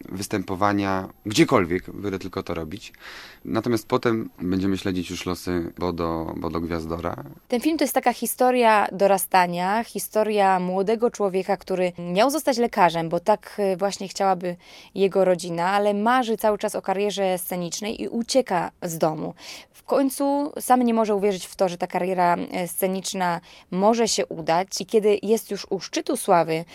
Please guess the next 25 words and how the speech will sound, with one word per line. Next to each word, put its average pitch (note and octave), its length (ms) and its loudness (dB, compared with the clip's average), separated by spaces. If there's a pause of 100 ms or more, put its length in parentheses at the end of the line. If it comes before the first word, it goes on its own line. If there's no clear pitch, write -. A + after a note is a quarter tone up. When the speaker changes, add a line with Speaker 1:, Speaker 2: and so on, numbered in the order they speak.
(220)
Speaker 2:
i F#3 80 0
właśnie G3 840 2
podpisuje G#3 460 -2
kontrakt F#3+ 520 -2
z F3 160 -2
wytwórnią, F#3 640 -4
e, F3+ 140 -4
w - 80 -18
Hollywood, F3+ 580 0 (220)
e, G#3+ 160 0 (180)
to A3 100 0
życie A#3 200 0
się B3 80 4
komplikuje. G3 920 2
Chodzi A3+ 200 2
oczywiście G#3 540 -4
o F#3+ 80 -2
miłość G#3 420 0
i A#3+ 100 -2
o A#3 120 0
wojnę, G#3 460 2 (280)
która E3 540 0 (120)
krzyżuje F3 500 -2
jego E3+ 220 2
plany. D#3 420 0